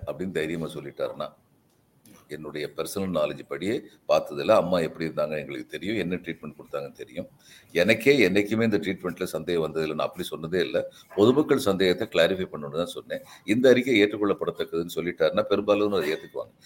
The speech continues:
ஏன்னா இது ஒரு ஜோக், இது, இது ஒரு அறிக்கை. இது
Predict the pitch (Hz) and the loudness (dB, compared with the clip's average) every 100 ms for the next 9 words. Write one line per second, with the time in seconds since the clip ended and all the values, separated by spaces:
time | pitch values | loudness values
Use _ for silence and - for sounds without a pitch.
0 | - - 113 101 87 78 101 123 - 76 | -6 0 2 4 2 2 4 4 0 -6
1 | - _ _ - 82 78 78 98 113 82 | -8 _ _ -10 -2 0 0 -2 -4 -4
2 | - | -6